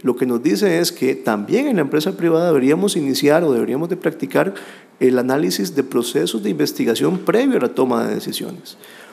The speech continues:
Porque si no, el patrono se puede ver envuelto en un zapato.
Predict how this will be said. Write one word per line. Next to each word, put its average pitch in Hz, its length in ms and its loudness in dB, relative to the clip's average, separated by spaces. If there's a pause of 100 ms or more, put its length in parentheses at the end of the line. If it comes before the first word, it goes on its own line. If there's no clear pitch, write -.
(240)
Porque 143 280 4
si 139 140 2
no, 151 80 4
el 190 100 4
patrono 208 380 2
se 196 80 0
puede 180 300 2
ver 170 100 4
envuelto 147 400 2
en 180 80 0
un 135 100 -2
zapato. - 440 -4